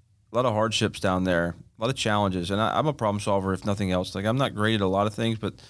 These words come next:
you know, I, I love problem solving, and I had so many problems to solve, and it, that was just in heaven there.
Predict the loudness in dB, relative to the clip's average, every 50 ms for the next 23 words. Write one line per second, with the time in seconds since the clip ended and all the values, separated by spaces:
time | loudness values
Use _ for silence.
0 | -20 -20 _ _ _ _ -4 -2 0 2 2 2 2 0 0 0 2 2 2 0
1 | 0 0 0 0 0 0 0 -2 -2 0 0 0 0 -2 -6 -6 -4 -2 -2 0
2 | 0 0 -2 -2 -2 0 0 0 0 0 0 0 0 0 -2 -4 -4 -2 0 -2
3 | -2 -2 -2 -4 -2 -4 -4 -2 -2 -2 -2 0 0 -2 -2 -2 0 0 2 2
4 | 2 2 2 0 -2 0 0 -2 -2